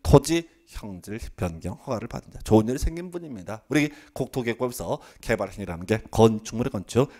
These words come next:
공작물의 설치, 토지 형질 변경, 토석 채취, 토지 분할, 물건을 쌓아놓은 행위 등 있었거든요. 그중에서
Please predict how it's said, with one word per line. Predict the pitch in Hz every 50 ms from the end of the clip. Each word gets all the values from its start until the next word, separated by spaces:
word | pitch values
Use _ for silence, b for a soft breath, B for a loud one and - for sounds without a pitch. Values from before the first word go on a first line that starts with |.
| B B -
공작물의 | - 110 110 110 107 107 - 98 92 101 - -
설치, | - 110 95 85 - - - - -
토지 | - - 120 104 - 107
형질 | 95 95 90 90 87
변경, | 80 85 85 87 107 127 143 143 B B B B B
토석 | - - 135 - - 110 -
채취, | - 87 - - -
토지 | - - 120 101 101
분할, | 117 123 127 123 B B B B
물건을 | - 101 113 120 120 120 123 98 76 78
쌓아놓은 | - - - - 113 113 113 117 98 104 110 110 107 107 101 98 95 -
행위 | 131 123 107 95 -
등 | - - 127 135 127 -
있었거든요. | 104 110 - - 104 - - - 95 101 98 104 120 139 151 B B B B -
그중에서 | - 123 147 175 151 101 - - - - 117 160